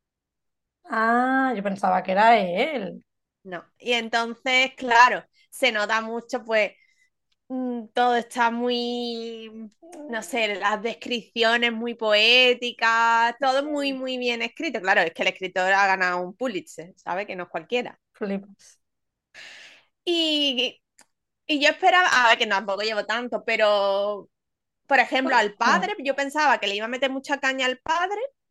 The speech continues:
Speaker 1: Tú
Speaker 2: Él
Speaker 1: esperabas más
Speaker 2: explica
Speaker 1: chicha, tú esperabas más chicha.
Speaker 2: A ver, con el hermano sí, con el hermano se está
Speaker 1: Mm.
Speaker 2: cebando de lo lindo, vamos.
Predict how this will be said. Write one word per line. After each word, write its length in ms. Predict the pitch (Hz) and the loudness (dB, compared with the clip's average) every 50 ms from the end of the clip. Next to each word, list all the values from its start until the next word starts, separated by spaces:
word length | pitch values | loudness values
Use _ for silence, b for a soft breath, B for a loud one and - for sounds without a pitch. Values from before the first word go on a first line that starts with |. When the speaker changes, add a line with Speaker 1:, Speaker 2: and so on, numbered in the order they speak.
| _ _ _ _ _ _ _ _ _ _ _ _ _ _ _ _ _ _ _ _ _ _ _ _ - | _ _ _ _ _ _ _ _ _ _ _ _ _ _ _ _ _ _ _ _ _ _ _ _ 0
Speaker 1:
Tú 80 | 262 | 2
Speaker 2:
Él 100 | 247 247 | 6 8
Speaker 1:
esperabas 240 | 320 285 302 339 277 | 8 8 8 8 8
más 200 | 269 254 285 285 | 6 4 4 4
Speaker 2:
explica 100 | 240 220 | 2 -2
Speaker 1:
chicha, 520 | - 247 233 196 - 220 196 175 170 - - _ | -2 -2 -4 -2 -2 -2 -2 -2 -2 -6 -10 _
tú 100 | - 247 | -6 -4
esperabas 320 | 247 - 277 262 269 269 240 | -2 0 2 2 2 2 2
más 180 | 233 226 226 | 0 0 0
chicha. 480 | 226 - 208 190 - - 185 160 156 _ _ _ - - | -2 -10 -12 -10 -6 -6 -6 -6 -8 _ _ _ -2 2
Speaker 2:
A 120 | 214 202 | 4 6
ver, 260 | 190 208 214 202 190 | 6 6 6 4 2
con 140 | - 208 190 | -2 -2 -2
el 100 | 185 180 | -2 -2
hermano 380 | 175 175 170 160 160 185 226 233 | -4 -4 -2 -4 -4 -2 -4 -8
sí, 400 | - - 180 190 185 165 - - | -8 -8 -10 -8 -8 -10 -10 -8
con 120 | - 180 175 | -8 -6 -4
el 120 | 170 160 | -4 -6
hermano 340 | - - - 113 151 165 185 | -6 -8 -8 -8 -6 -6 -6
se 100 | 190 220 | -6 -8
está 240 | 208 - - 190 190 | -8 -4 -2 -2 -2
Speaker 1:
Mm. 20 | |
Speaker 2:
cebando 1200 | 196 185 190 180 175 170 170 175 180 185 196 208 220 220 220 214 202 196 185 180 180 175 170 170 165 | -2 -2 -2 -2 -2 -2 -4 -4 -4 -2 0 2 2 4 4 4 4 4 2 0 0 -2 -4 -6 -6
de 120 | 175 175 | -6 -6
lo 100 | 170 160 | -6 -4
lindo, 440 | 160 185 220 233 196 175 170 165 170 | -2 -2 -2 -2 -4 -8 -10 -10 -6
vamos. 360 | 180 185 180 202 208 302 - | -6 -6 -6 -6 -12 -18 -20